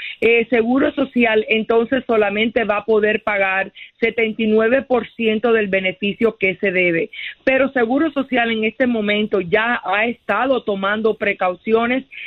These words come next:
y ha tomado acción para evitar esto en el futuro. Eh, estamos trabajando muy duro para que esto no suceda.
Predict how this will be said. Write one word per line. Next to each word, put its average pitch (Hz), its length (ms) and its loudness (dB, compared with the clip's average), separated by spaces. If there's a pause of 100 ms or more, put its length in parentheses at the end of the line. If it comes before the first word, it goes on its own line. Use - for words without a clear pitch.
(120)
y 269 220 4
ha 240 160 2
tomado 226 480 0
acción 254 640 -2
para 202 200 2
evitar 196 420 -2
esto 220 260 0
en 196 140 -2
el 180 100 -4
futuro. 180 580 0 (360)
Eh, 233 220 4
estamos 226 360 -4
trabajando 226 640 -2
muy 226 240 0
duro 269 420 0
para 233 300 0
que 233 320 2
esto 226 320 0
no 202 160 -4
suceda. 185 580 0